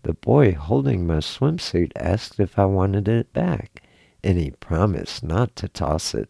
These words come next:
to another this time. I said, "No, thanks. Swimming naked is awesome." It was, and I meant it, for I had realized this after the initial shock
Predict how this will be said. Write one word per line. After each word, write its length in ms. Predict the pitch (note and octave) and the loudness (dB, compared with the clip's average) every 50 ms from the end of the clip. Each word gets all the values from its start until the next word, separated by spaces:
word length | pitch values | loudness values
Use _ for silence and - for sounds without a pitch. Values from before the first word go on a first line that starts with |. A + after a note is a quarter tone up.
| _ - | _ -6
to 200 | - - E2 D#2 | -4 -2 -2 -2
another 600 | D#2 C2+ C#2 F2 G#2+ A#2 F#2+ E2+ C#2+ - - - _ _ - | -2 -4 -2 0 0 0 0 -2 -6 -8 -10 -14 _ _ -6
this 280 | - F#2+ A2 - - - | -2 -2 -2 -2 -4 -8
time. 380 | - - - - - - - - _ _ _ _ _ _ _ _ _ _ _ _ - _ _ _ - - _ _ _ _ - | -8 -12 -12 -12 -12 -14 -14 -16 _ _ _ _ _ _ _ _ _ _ _ _ -20 _ _ _ -20 -20 _ _ _ _ -2
I 80 | G2+ F#2+ | -2 -2
said, 300 | - - - F#2 E2+ D#2 | 0 2 2 2 2 2
"No, 320 | F#2 B2 D#3 D#3+ D#3 D#3+ | 4 4 4 6 4 2
thanks. 640 | - - - F#2+ F2+ F#2 F2 F2 E2+ - - - - _ _ _ _ _ _ _ | 0 0 0 0 2 2 0 -2 -4 -8 -14 -20 -20 _ _ _ _ _ _ _
Swimming 560 | - - - - G3+ G#3+ G3 E3 A2+ F#2 F2 | -14 -6 0 4 4 4 4 4 2 2 0
naked 380 | E2 F2 G2+ B2+ - - E2 - | 0 0 0 0 0 -2 -4 -4
is 240 | D2 - - - - - _ - | -6 -8 -10 -14 -18 -12 _ -4
awesome." 560 | D#2+ F#2 F#2+ F#2 - - - - - - - _ _ _ _ _ _ _ _ _ _ _ _ _ _ _ _ _ _ | -2 -2 -2 -2 -4 -6 -10 -12 -14 -16 -18 _ _ _ _ _ _ _ _ _ _ _ _ _ _ _ _ _ _
It 220 | - F#2+ F#2 - - | -2 -2 -2 0 2
was, 440 | F#2+ A#2+ C#3+ D3 C#3+ C#3 C3+ - | 4 6 6 6 6 4 0 -4
and 200 | - - E2+ E2+ | -4 -4 -2 0
I 60 | E2+ F2 | 0 -2
meant 280 | D#2+ D#2+ F2 E2+ E2+ | -2 -2 -2 -2 -2
it, 300 | F2+ - - - _ - - _ _ _ _ _ _ _ - | -4 -4 -8 -14 _ -20 -20 _ _ _ _ _ _ _ -20
for 240 | - - A2+ G#2 F#2 | -6 0 2 4 4
I 160 | F2 F#2+ G2+ | 4 4 4
had 320 | A#2 A#2+ A2 F#2 F2 D2+ E2 | 2 2 0 0 0 -2 -2
realized 680 | F#2 C3+ E3+ F3 D3+ E2 D#2 D#2 D#2 F2 - - - | 0 2 2 2 2 2 0 0 -2 -2 -4 -2 -2
this 300 | A#2 C3 C#3 - - - - - | 0 0 -2 -2 -8 -12 -8 -4
after 420 | - F#2+ G2 G#2 - - - A2 G#2+ | 0 0 0 0 -2 -2 -2 -2 0
the 200 | F2+ F#2 F2+ F2+ | 0 0 0 0
initial 520 | D#2 D2+ E2 G#2 C3+ D#3 - - - D#3 | 0 -2 -2 0 0 0 0 0 -2 -2
shock 540 | C#3+ - - - F2 F2 E2 E2+ E2+ _ | -2 -2 -4 -2 0 0 0 0 -2 _